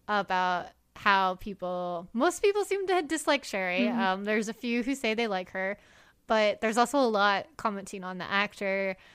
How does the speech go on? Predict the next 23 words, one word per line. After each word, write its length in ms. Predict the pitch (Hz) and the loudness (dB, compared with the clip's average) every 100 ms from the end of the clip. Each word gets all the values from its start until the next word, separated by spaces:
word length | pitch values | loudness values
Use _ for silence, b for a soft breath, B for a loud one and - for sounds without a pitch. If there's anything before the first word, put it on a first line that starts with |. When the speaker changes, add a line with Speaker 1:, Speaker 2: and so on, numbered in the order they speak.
| b | b
Speaker 1:
saying 720 | - 190 190 185 190 185 196 - | -10 -6 -4 -4 -6 -10 -12 -4
she's 220 | 285 - | -2 2
from 200 | 240 220 | 2 4
Riverdale, 720 | 285 285 294 277 277 277 269 | 4 6 6 6 6 6 4
she's 280 | 269 247 220 | 0 -4 -6
from 180 | 202 190 | -6 -6
Twin 240 | 208 185 | -6 -8
Peaks, 440 | - 262 254 226 - | -4 0 0 -2 0
like, 180 | 202 | 0
a 80 | 202 | 2
lot 200 | 196 185 | 0 0
of 140 | 190 - | 0 -2
Speaker 2:
Yeah. 320 | 233 220 226 | 0 2 4
Speaker 1:
Gossip 400 | 226 226 - 208 | 6 6 4 0
Girl. 480 | 220 214 214 208 - B B B B | 4 6 6 4 0 B B B B
Um, 560 | 220 208 190 185 180 - _ | 0 2 2 -2 -4 -12 _
so 140 | - 269 | 0 4
I 60 | |
still 180 | 262 359 | 4 6
get 140 | 330 285 | 6 6
comments 320 | 220 202 - | 4 2 -6
about 220 | 143 - | -10 -10
that. 180 | 165 - | -10 0